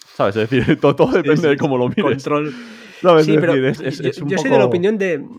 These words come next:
Speaker 2: de la opinión de que en épocas excepcionales, eh, hay que utilizar medidas excepcionales, pero
Speaker 1: Sí.
Speaker 2: deben quedar ahí. Entonces, eh, si hay un grupo de tec-,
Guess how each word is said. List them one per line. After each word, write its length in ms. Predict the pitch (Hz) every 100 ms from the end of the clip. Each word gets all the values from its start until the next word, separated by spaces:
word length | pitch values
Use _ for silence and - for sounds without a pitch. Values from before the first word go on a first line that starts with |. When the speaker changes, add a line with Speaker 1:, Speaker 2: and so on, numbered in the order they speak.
| - 170
Speaker 2:
de 140 | 165 165
la 60 |
opinión 280 | 151 156 175
de 140 | 180 139
que 520 | 143 135 131 131 143
en 520 | 135 135 131 131 131 139
épocas 320 | 139 151 151
excepcionales, 800 | 135 156 131 135 135 147 156 - -
eh, 120 | 147
hay 140 | - 131
que 260 | 139 127
utilizar 460 | 120 107 117 110 117
medidas 320 | 123 110 127
excepcionales, 640 | 107 - 107 107 120 113 -
pero 160 | 107
Speaker 1:
Sí. 20 |
Speaker 2:
deben 200 | 107 117 117
quedar 240 | 120 120
ahí. 260 | 113 123 - - - _
Entonces, 440 | - 117 139 127
eh, 240 | 175 127 120
si 300 | - 120 117
hay 120 | 120
un 120 | 120 120
grupo 260 | 123 123
de 180 | 123 120
tec-, 240 | - -